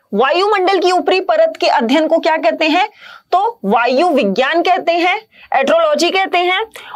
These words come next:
वायुमंडल की निचली परत के अध्ययन को ऋतु विज्ञान या मेट्रोलॉजी कहते हैं। यहाँ पर आपका लॉजी गायब है, तो मेट्रोलॉजी कहते हैं।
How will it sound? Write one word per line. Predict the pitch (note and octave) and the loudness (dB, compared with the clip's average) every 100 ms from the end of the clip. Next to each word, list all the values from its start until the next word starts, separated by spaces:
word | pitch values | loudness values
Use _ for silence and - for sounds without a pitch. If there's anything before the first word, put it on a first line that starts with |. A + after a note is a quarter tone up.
| - | -2
वायुमंडल | G#3 C#4 F4+ G#4 G4+ F4+ F#4+ | 0 2 0 0 0 0 2
की | G#4+ | 2
निचली | C#4 C4+ F4+ G#4+ | 2 2 2 2
परत | G#4+ F4+ F4 - | 2 0 -2 -2
के | F4 | -2
अध्ययन | E4+ - A3+ G#3+ F4 F#4 | 0 -2 -2 0 0 0
को | D#4 C4 | 2 2
ऋतु | A3+ B3 F#4+ | 0 0 0
विज्ञान | E4 A#3 B3+ C#4 E4 - - | 0 0 0 -2 -8 -16 -4
या | A#3 E4 F#4+ | -2 -2 -2
मेट्रोलॉजी | A#3 A#3+ B3 D4+ A#3 A#3 - - _ | -2 0 0 2 0 -2 -8 -12 _
कहते | - G3 E3+ | -2 -2 -2
हैं। | G3 | -4
यहाँ | F3 F#3+ | -2 -2
पर | - A3+ - _ - | -2 -4 -8 _ -8
आपका | G#3 G#3 B3 C4+ - | -6 -2 -2 -2 -2
लॉजी | G3 G3 A#3+ | -2 0 -2
गायब | G#3+ F#3+ A#3 | 0 0 0
है, | B3+ D#4+ - _ - | 0 -4 -4 _ -6
तो | D#4+ | 0
मेट्रोलॉजी | E4 A3 G#3 D4+ - - G#3+ G3+ A3 | 2 2 0 0 -2 -2 0 2 2
कहते | G3 - E3+ | 0 -2 -10
हैं। | G3 - | -14 -18